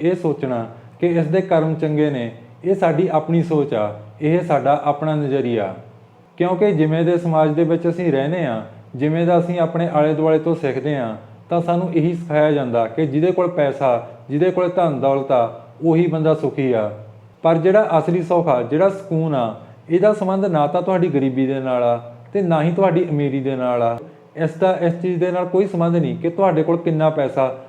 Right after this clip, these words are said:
ਤੇ ਤੁਸੀਂ ਕਿੰਨੀਆਂ ਸੁੱਖ ਸਹੂਲਤਾਂ ਮਾਣਦੇ ਹੋ। ਜੇ ਤੁਸੀਂ ਆਪਣਾ ਕੰਮ ਇਮਾਨਦਾਰੀ ਦੇ ਨਾਲ ਕਰਦੇ ਹੋ, ਜੇ ਤੁਸੀਂ ਇਸ ਦੁਨੀਆ ਨੂੰ ਬਿਹਤਰ ਬਣਾਉਣਾ ਚਾਹੁੰਦੇ ਹੋ,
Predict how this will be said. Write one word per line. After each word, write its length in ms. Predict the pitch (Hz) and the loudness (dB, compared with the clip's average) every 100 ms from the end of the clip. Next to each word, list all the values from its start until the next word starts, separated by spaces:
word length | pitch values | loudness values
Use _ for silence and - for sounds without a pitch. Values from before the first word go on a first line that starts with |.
| - | -8
ਤੇ 80 | 180 | -6
ਤੁਸੀਂ 240 | 175 165 180 | -4 -2 -2
ਕਿੰਨੀਆਂ 320 | 175 156 160 | 0 0 0
ਸੁੱਖ 220 | 160 151 - | 0 -2 -2
ਸਹੂਲਤਾਂ 320 | 175 170 143 | -2 0 0
ਮਾਣਦੇ 380 | 131 127 117 117 | 0 -2 -2 -4
ਹੋ। 200 | 113 107 107 - - - - _ 113 | -4 -8 -10 -18 -20 -20 -20 _ -2
ਜੇ 180 | 139 | 0
ਤੁਸੀਂ 300 | 165 180 190 | 2 0 -2
ਆਪਣਾ 260 | 175 170 175 | -2 0 -2
ਕੰਮ 280 | 170 135 147 | -2 -4 -4
ਇਮਾਨਦਾਰੀ 520 | 147 151 151 147 156 160 | -4 -2 0 0 0 0
ਦੇ 140 | 160 | 0
ਨਾਲ 160 | 156 156 | -2 0
ਕਰਦੇ 360 | 139 110 110 | 0 0 -2
ਹੋ, 180 | 113 110 - - - - | -4 -6 -10 -20 -20 -2
ਜੇ 140 | 139 | 0
ਤੁਸੀਂ 320 | 160 170 180 | 0 -2 -2
ਇਸ 60 | 170 | -2
ਦੁਨੀਆ 340 | 147 151 151 | -2 -2 -2
ਨੂੰ 160 | 135 131 | -2 -2
ਬਿਹਤਰ 320 | 131 143 180 | -2 0 0
ਬਣਾਉਣਾ 300 | 170 175 165 | 0 0 0
ਚਾਹੁੰਦੇ 340 | 170 123 123 139 | 0 -4 -4 -4
ਹੋ, 200 | 120 | -6